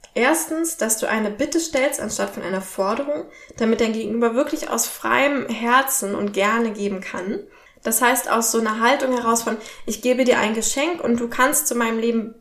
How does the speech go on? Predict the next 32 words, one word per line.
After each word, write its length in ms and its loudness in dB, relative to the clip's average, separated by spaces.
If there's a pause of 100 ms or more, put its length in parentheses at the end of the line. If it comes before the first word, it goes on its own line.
(120)
be-, 300 2
beitragen, 560 4
wenn 120 2
du 60 -2
möchtest.“ 800 -4 (720)
Und, 480 6
ähm, 240 2
der 160 2
zweite 400 2
Punkt, 340 0 (260)
dass 240 2
du 60 -4
deine 220 0
Bitten 260 0
eben 240 2
konkret, 560 0
also 320 -2
wahrnehmbar 760 2 (440)
und 260 0
positiv 880 0
formulierst 760 0
und 160 4
vielleicht 360 0
sogar 160 4
noch 160 0
das 140 -8
Bedürfnis 460 2
von 200 -4
deinem 240 0
Gegenüber 580 2 (340)
mit 200 8
inkludierst, 760 -2